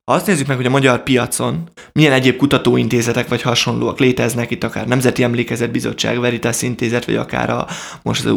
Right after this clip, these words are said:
Ötvös Kutatóhálózat, emellett megjelenik egy Rubikon Intézet. Vetétársa ezeknek, vagy lehet egyáltalán ezen a területen vetétársról beszélni, vagy miben tud más nyújtani, mint mondjuk az itt felsoroltak közül, vagy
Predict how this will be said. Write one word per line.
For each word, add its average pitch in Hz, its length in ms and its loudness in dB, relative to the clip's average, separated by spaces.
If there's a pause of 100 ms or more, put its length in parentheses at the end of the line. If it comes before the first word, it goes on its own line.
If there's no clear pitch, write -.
Ötvös 135 320 2
Kutatóhálózat, 120 920 -2
emellett 170 400 2
megjelenik 127 460 0
egy 120 100 0
Rubikon 120 380 0
Intézet. 110 500 -6 (240)
Vetétársa 180 840 4
ezeknek, 147 580 2
vagy - 120 -4
lehet 135 260 2
egyáltalán 139 460 2
ezen 127 120 2
a 123 40 -2
területen 123 420 -2
vetétársról 139 760 2
beszélni, 135 640 0 (500)
vagy 127 560 2
miben 165 380 4
tud 165 180 0
más 165 260 2
nyújtani, 127 360 0
mint 127 220 0
mondjuk 131 520 0
az 123 240 0
itt 127 160 0
felsoroltak 123 640 -2
közül, 127 320 0
vagy 123 240 0